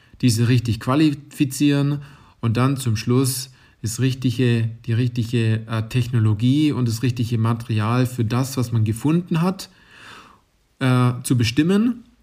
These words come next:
Oder wenn man einen anderen Schritt geht, dann doch zu sagen, wir möchten ein neues Geschäftsfeld angehen. Und dabei, äh, geht es nicht darum, jetzt Bauteile einfach nur ein bisschen anders,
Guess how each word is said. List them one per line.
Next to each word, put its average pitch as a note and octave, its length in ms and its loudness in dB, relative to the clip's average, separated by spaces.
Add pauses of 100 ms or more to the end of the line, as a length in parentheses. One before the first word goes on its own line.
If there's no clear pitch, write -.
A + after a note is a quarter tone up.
(260)
Oder G3 540 6
wenn C#3+ 100 2
man D3 180 2
einen B2 100 2
anderen D#3 420 0
Schritt C#3 280 -2
geht, D3 420 0
dann B2+ 180 2
doch C#3 180 0
zu - 140 -2
sagen, B2+ 420 0
wir A#2+ 80 2
möchten B2+ 360 0
ein A#2 40 2
neues C#3+ 320 0
Geschäftsfeld D3 760 -2
angehen. D#3 580 -2 (420)
Und B2 160 2
dabei, C3 500 2 (220)
äh, B2 140 0
geht B2+ 160 0
es B2 140 -2
nicht B2 200 -2
darum, B2 400 0
jetzt A#2+ 220 0
Bauteile B2 560 0
einfach B2 420 -2
nur B2+ 280 2
ein A2+ 120 0
bisschen A#2+ 260 -2
anders, D3 480 -4